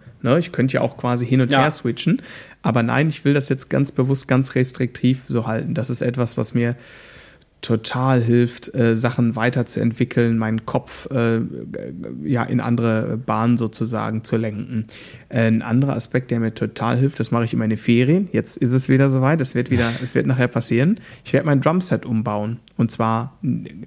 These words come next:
Speaker 1: nicht so ein bisschen, sondern, ähm, so richtig krass. Das mache ich immer, äh, in den, äh, Ferien. Ich übe bewusst gerne an, ähm, Drumsets, die,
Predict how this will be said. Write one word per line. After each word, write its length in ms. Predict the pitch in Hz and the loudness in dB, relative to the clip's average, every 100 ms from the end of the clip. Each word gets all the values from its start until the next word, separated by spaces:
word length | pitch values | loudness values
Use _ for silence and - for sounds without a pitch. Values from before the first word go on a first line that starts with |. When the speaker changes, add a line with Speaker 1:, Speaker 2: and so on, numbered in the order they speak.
| - - _ - | -20 -20 _ 0
Speaker 1:
nicht 360 | 127 131 143 | 4 6 4
so 80 | - | 2
ein 140 | 110 110 | 2 2
bisschen, 400 | 131 - 156 143 | 0 2 2 4
sondern, 460 | 127 135 131 123 - - - _ | 4 4 4 2 -2 -18 -20 _
ähm, 360 | - 117 120 120 | 0 2 2 0
so 160 | 127 131 | 0 0
richtig 340 | 117 139 131 | 0 0 -4
krass. 340 | - 131 123 - | -2 -2 -2 -4
Das 180 | 117 - | -6 -4
mache 180 | 113 | -2
ich 160 | 113 - | -4 0
immer, 300 | 123 135 233 - - - - | 2 4 2 -2 -14 -8 0
äh, 240 | 135 - | 2 2
in 80 | 135 | 2
den, 220 | 131 131 | 2 2
äh, 360 | - 127 131 - | 2 2 2 -2
Ferien. 560 | - 139 147 180 247 - | 0 0 2 2 0 -2
Ich 200 | - - | -6 0
übe 180 | 143 - | 0 0
bewusst 460 | 120 131 165 - | 0 2 0 -2
gerne 420 | - 117 135 151 170 - - - _ | -2 2 2 2 0 -6 -20 -20 _
an, 260 | - 117 117 - | 0 2 0 -4
ähm, 360 | - 117 117 139 | -2 0 0 -4
Drumsets, 640 | - 123 151 - 143 - - | -2 0 0 0 -4 -4 -2
die, 240 | 123 123 | 0 0